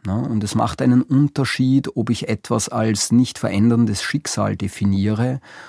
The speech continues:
oder ob ich etwas als eine aktuelle Gegebenheit betrachte, an der ich versuche zu wachsen oder meine inneren Möglichkeiten auszuschöpfen.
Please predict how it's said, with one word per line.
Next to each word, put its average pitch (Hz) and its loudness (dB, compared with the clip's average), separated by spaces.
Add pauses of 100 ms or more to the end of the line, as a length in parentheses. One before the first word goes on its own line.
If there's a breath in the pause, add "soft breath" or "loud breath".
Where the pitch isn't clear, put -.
(300 loud breath)
oder 131 4
ob 113 0
ich 113 0
etwas 110 -2
als 117 -2
eine 110 4
aktuelle 110 0
Gegebenheit 107 0
betrachte, 104 -2
an 101 0
der 101 -2
ich 107 -4
versuche 113 -4
zu 104 -4
wachsen 101 -2
oder 104 0
meine 101 2
inneren 117 4
Möglichkeiten 101 -2
auszuschöpfen. - -12